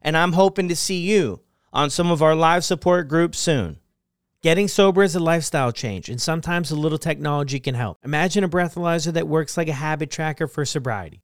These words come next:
SoberLink helps you replace bad habits with healthy ones. Weighing less than a pound and as compact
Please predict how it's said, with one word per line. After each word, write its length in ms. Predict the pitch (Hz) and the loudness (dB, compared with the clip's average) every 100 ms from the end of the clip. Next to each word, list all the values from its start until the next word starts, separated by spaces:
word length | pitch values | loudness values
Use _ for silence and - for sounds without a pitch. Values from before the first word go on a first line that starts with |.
| _ | _
SoberLink 580 | - 165 165 185 196 196 | -4 -2 0 -2 -2 -2
helps 280 | 175 151 170 | -6 -4 0
you 80 | |
replace 380 | 160 - 160 139 | -2 0 -4 -4
bad 260 | - 139 143 | -4 -4 -2
habits 380 | 139 143 143 - | -4 -4 -8 -8
with 100 | 117 | -6
healthy 340 | 123 113 101 | -6 -6 -8
ones. 380 | 82 73 - _ _ _ _ _ _ | -12 -14 -20 _ _ _ _ _ _
Weighing 320 | 135 156 185 175 | -4 0 0 0
less 240 | 180 170 | -2 -2
than 100 | 185 | -4
a 60 | 180 | -4
pound 460 | - 165 170 180 | -6 -6 -4 -4
and 100 | 147 | -4
as 160 | 147 135 | -4 -6
compact 680 | - 160 175 170 165 160 | -4 -4 -4 -4 -4 -4